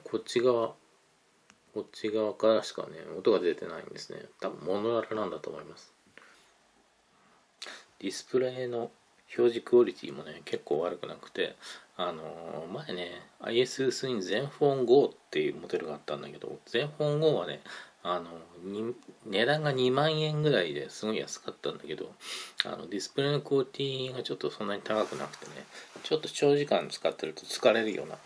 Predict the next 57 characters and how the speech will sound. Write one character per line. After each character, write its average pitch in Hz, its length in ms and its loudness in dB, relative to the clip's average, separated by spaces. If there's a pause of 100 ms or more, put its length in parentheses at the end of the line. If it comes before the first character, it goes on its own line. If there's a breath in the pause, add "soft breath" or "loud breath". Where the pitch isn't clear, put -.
と 110 100 0
こ 85 60 6
ろ 80 100 2
が 78 120 0
あ - 20 -2
っ - 20 -6
た - 160 -8
ん - 40 -4
だ - 40 -10 (140)
け - 60 -10
ど、 - 60 -10 (720 loud breath)
あ 82 60 -2
の、 82 160 -10
ノ 107 140 -2
バ 131 160 4
ラ 139 100 4
イ 131 80 0
ト - 120 -12
は 95 40 -14
ね、 98 120 -14
そ - 160 -4
ん - 20 -2
な 101 80 -2
こ 107 60 -4
と - 140 -10
が 73 120 -4
な 80 80 -4
い 76 40 -10
感 - 140 -10 (140)
じ - 60 -14
で - 80 -18
す。 - 200 -14 (880 loud breath)
で、 123 120 2
値 110 160 0
段 135 340 2
が、 120 220 4 (560 loud breath)
あ 90 160 2
の、 87 100 -4 (380)
こ - 80 -2
れ、 90 120 4 (640 loud breath)
あ 92 160 -6
の、 151 260 -10
普 - 120 -8
通 156 240 6
の 156 120 4
流 135 200 4
通 135 320 2
に 127 240 4 (320)
乗 110 80 2
ら 113 100 6
な 110 140 4
い - 20 2
っ - 40 -4
て - 180 -12
い - 20 -10
う - 40 -14
か、 - 120 -10